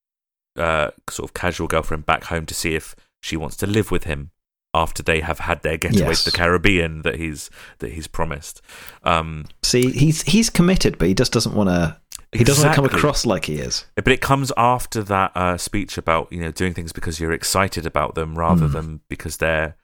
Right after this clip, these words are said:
Speaker 1: profitable to you, which I think is a
Speaker 2: Yeah.
Speaker 1: nice sort of thing. It makes him think about home.
Speaker 2: And it's, and it's
Speaker 1: Um,
Speaker 2: also, I think, given that you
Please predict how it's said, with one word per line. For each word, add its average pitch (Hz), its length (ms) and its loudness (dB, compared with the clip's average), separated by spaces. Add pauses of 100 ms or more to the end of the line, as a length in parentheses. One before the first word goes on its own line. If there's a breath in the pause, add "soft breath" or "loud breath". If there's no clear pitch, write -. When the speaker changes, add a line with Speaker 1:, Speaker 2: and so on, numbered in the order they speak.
(180)
Speaker 1:
profitable 76 520 -6
to - 180 -10
you, 62 160 -10
which 78 160 -10
I 80 80 -4
think 82 180 -6
is 76 80 0
a - 40 -4
Speaker 2:
Yeah. 78 40 -4
Speaker 1:
nice 78 220 -10
sort - 240 -10
of - 60 -20
thing. 78 120 -4
It 65 80 -8
makes 69 200 -10
him 78 140 -14 (280 soft breath)
think 85 200 -4
about - 260 -4
home. 80 380 -6 (300 loud breath)
Speaker 2:
And 131 80 4
it's, 123 200 -2
and 139 120 4
it's 87 140 2
Speaker 1:
Um, - 60 2
Speaker 2:
also, - 440 2
I 113 80 0
think, 98 320 -2 (280)
given 139 260 4
that 123 160 2
you 101 460 0